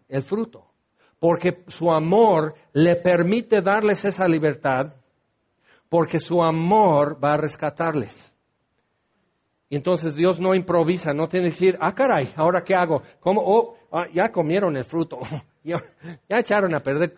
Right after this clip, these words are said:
No tienen que inventar nada, no tienen que improvisa-, improvisar nada. Entonces, Romanos cinco doce, "Por tanto, como el pecado entró en el mundo por un hombre,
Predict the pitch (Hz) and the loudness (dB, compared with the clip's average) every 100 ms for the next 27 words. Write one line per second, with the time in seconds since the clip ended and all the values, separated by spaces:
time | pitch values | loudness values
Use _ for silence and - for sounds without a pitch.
0 | _ - 208 262 269 269 240 240 233 220 | _ -2 0 0 -2 -2 0 2 2 2
1 | 226 220 220 233 208 170 185 214 220 208 | 0 0 0 0 2 0 -2 -2 -2 0
2 | 202 185 190 185 180 - - 180 180 185 | 2 2 2 2 0 -2 -4 -4 -2 0
3 | 185 175 190 190 185 208 185 120 _ _ | 0 0 0 0 2 2 0 -2 _ _
4 | 165 160 220 226 233 180 170 202 262 247 | -8 0 0 0 -2 0 2 2 0 -2
5 | 208 190 196 170 143 - 160 170 _ _ | -4 0 0 0 -2 -2 -6 -6 _ _
6 | - 254 262 254 247 - 156 - 180 185 | 2 4 4 2 0 0 -4 0 0 2
7 | 185 185 180 214 240 262 254 202 - 165 | 2 0 -2 0 0 2 2 2 0 2
8 | 131 135 _ - 151 165 170 240 214 - | 2 -2 _ -4 0 2 2 2 2 0
9 | 180 185 196 202 135 104 | 2 4 4 2 0 -8